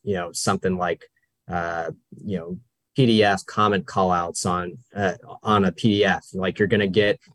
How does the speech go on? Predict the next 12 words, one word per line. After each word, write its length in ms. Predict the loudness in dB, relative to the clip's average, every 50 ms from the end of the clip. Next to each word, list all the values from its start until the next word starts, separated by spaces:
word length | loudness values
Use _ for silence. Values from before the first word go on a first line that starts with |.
| -4 -2
an 60 | 0
actual 320 | 0 0 0 -2 -2 -2 -2
two 180 | 0 0 2
D, 200 | 2 4 2 0 0
three 220 | -2 -2 0 0
D 120 | 0 0
model, 520 | -2 -2 -2 0 0 0 -2 -4 -6 -10 -14 _ _ -8
a 80 | -4 -2
northing, 440 | 0 2 2 2 4 2 2 0 0
easting, 400 | -4 -4 -4 -2 -4 -2 -4 -4
and 80 | -2 -2
elevation, 760 | 0 0 0 0 0 0 0 0 -2 -4 -4 -4 -4 -4 -6